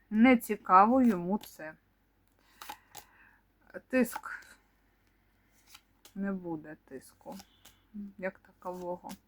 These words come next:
По Ленорману я не бачу тиск. Хитрі, хитрощі, він лисиця.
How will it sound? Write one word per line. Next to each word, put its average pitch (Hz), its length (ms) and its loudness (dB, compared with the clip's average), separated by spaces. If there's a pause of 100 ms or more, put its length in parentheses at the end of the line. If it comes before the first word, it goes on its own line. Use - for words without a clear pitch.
(960)
По 240 120 2
Ленорману 247 640 6
я 214 80 -2
не 214 120 -2
бачу 196 360 -6
тиск. - 320 -14
Хитрі, 277 540 2
хитрощі, 208 640 0
він 247 180 6
лисиця. 254 580 4